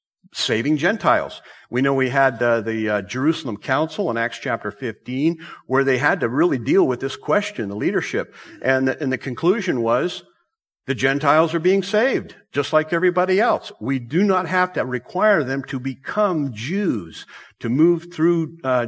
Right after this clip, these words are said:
Judaism in order to be saved, to keep the law of Moses and the rite of circumcision and so on.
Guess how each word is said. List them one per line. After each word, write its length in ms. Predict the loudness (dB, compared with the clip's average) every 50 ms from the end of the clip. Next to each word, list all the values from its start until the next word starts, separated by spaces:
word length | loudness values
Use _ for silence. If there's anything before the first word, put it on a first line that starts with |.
| -4 -6
Judaism 720 | -6 -4 -2 -2 -2 -2 -2 -2 -2 -4 -4 -6 -6 -4
in 80 | -4
order 220 | -6 -6 -6 -6 -8
to 100 | -8 -10
be 160 | -8 -8 -10
saved, 520 | -8 -4 -2 -2 0 0 -2 -4 -6 -8 -14 -20 -20 -20 _ _ -10
to 80 | -8 -4
keep 240 | -2 -2 -2 0
the 80 | 2 4
law 220 | 4 6 4 4
of 100 | 2 0
Moses 520 | 0 0 0 0 -2 -4 -6 -8 -10 -10 -8
and 240 | -8 -8 -6 -6 -6
the 100 | -4 0
rite 220 | 2 2 2 0
of 120 | -2 -6
circumcision 760 | -6 -4 -4 -4 -4 -4 -8 -8 -8 -6 -6 -6 -6 -6 -8 -10
and 120 | -10 -10
so 240 | -8 -8 -6 -6 -4
on. 200 | -6 -6 -8